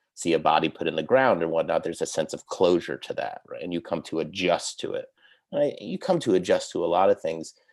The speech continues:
It was funny how I described, uh, my family as having just, like, left me,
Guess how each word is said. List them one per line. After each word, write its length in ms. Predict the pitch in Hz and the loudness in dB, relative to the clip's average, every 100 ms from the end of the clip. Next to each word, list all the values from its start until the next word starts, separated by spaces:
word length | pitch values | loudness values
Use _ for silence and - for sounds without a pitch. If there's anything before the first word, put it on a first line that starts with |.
| - | -8
It 60 | 90 | -4
was 180 | 80 - | -4 -2
funny 300 | 90 101 90 | 0 2 0
how 320 | 85 82 82 | 0 2 2
I 60 | |
described, 880 | 82 82 - 82 85 85 85 82 85 - _ _ _ _ - | 2 -2 -8 -2 0 2 0 -2 -8 -20 _ _ _ _ -8
uh, 200 | 85 - | -6 -6
my 140 | 92 82 | -4 -4
family 440 | - 80 87 87 | 0 0 2 2
as 100 | 80 | 2
having 240 | 82 78 80 | 0 -2 -4
just, 200 | 80 - | -6 -2
like, 160 | 85 | -4
left 460 | 85 82 80 - - | 0 2 2 2 -12
me, 200 | - - | -14 -14